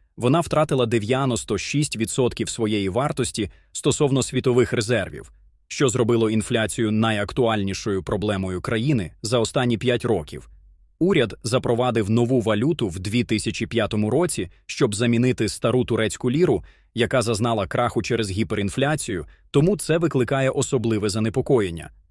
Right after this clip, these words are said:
Хоча в Туреччині вже давно спостерігається висока та постійна інфляція, існують певні позитивні новини,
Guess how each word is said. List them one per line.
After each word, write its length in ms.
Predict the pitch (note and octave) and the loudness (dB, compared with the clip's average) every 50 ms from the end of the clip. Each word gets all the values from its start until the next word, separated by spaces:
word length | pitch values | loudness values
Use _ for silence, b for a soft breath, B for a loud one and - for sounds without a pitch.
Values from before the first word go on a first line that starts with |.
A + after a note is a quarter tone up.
| _ _ _ _ _ | _ _ _ _ _
Хоча 320 | _ - C3+ - - G#3 G3 | _ 0 2 2 2 0 0
в 80 | - | 0
Туреччині 540 | - D3 B2+ C3 C#3 C#3 - - A#2+ A2+ G#2+ | 0 0 2 2 2 0 0 -2 0 0 -2
вже 200 | G2+ F#2+ A#2+ A#2 | -2 0 -2 0
давно 360 | G#2+ A2+ A2+ F#2+ B2+ B2 A2+ | 0 0 0 0 0 0 0
спостерігається 840 | - - A2 F#2 - - G#2+ G#2 G2 G#2+ G2+ F#2+ F#2 E2+ - - G2 | -2 -4 -8 -6 -4 -4 -2 -2 -2 -2 -2 -2 -4 -4 -6 -6 -6
висока 540 | E2+ F2 G#2 - - C#3 A2 F#2 - F#2+ F2 | -4 -4 -4 -2 0 0 -2 0 -2 -6 -6
та 140 | - G2 F2 | -6 -6 -4
постійна 480 | - G#2 - - - G#2+ G2+ F#2+ F#2 | -4 -6 -4 -4 -4 -2 -2 -2 -2
інфляція, 680 | F#2 F#2 F2+ - C3 C3+ D3+ E3 D#3 - - G#2 F#2 b b b b b b _ - | -4 -6 -6 -4 -2 -2 -2 -2 -2 -2 -2 -2 -2 b b b b b b _ -2
існують 540 | D3 - - F3+ F#3 F#3 F#3 E3+ - - | -2 -2 0 0 2 2 2 0 -2 -2
певні 340 | - C3 C3+ C#3+ C3+ C#3+ C#3 | 0 2 2 2 2 2 0
позитивні 600 | - - B2+ G#2+ B2+ A#2 - A#2+ A2 G#2 A#2 A2+ | 2 0 0 2 0 0 2 0 0 2 2 2
новини, 480 | A#2 A#2+ B2 A#2 C3+ A#2+ F#2 D#2 B1 | 2 2 2 2 2 2 0 -2 -6